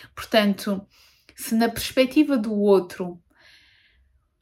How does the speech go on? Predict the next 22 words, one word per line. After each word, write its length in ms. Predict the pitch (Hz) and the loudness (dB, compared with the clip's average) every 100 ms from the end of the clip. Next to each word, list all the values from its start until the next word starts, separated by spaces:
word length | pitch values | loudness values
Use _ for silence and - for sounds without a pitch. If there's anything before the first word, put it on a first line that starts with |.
| - | 2
nós 180 | 220 214 | 2 6
não 180 | 269 | 6
deveríamos 500 | 262 214 233 233 220 | 4 2 0 0 -2
estar 240 | - 214 214 | 0 2 4
a 60 | |
falar 400 | 208 220 196 190 | 2 6 6 6
daquele 380 | 196 196 196 180 | 4 0 -2 -4
assunto, 460 | 196 - 175 175 - | -4 -6 -8 -8 -10
se 120 | - | -4
na 100 | 220 | -4
perspectiva 640 | 208 - 226 208 254 240 | -6 -4 -2 0 0 0
do 180 | 208 214 | 0 0
outro 680 | 202 208 202 202 196 190 - | 2 6 4 2 -4 -4 -4
nós 360 | 214 208 214 - | 0 0 0 -4
estamos 680 | - 220 214 208 202 - - | 0 2 4 2 0 -4 -12
a 40 | |
tocar 400 | 226 - - 220 | -14 -2 4 6
em 160 | 214 214 | 4 -2
pontos 400 | 208 208 202 - | -2 -2 -2 -4
que 160 | - 208 | -6 -2
lhe 100 | 196 | 6
doem, 520 | 196 196 202 208 | 6 6 4 -4